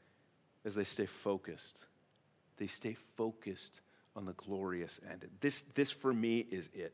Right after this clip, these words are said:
This is where it's at. Verse ten. "After you have suffered for a little while, the God of all grace, who has called you to his eternal glory in Christ,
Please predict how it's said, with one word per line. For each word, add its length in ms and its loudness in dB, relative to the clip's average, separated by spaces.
This 220 0
is 120 -4
where 200 4
it's 160 -2
at. 240 -4
Verse 240 0
ten. 320 0
"After 360 6
you 180 8
have 100 10
suffered 500 4
for 160 0
a 60 6
little 280 4
while, 340 4
the 80 2
God 200 8
of 80 8
all 140 6
grace, 400 6
who 140 2
has 140 4
called 440 4
you 260 0
to 140 -4
his 180 2
eternal 460 0
glory 520 4
in 180 2
Christ, 540 0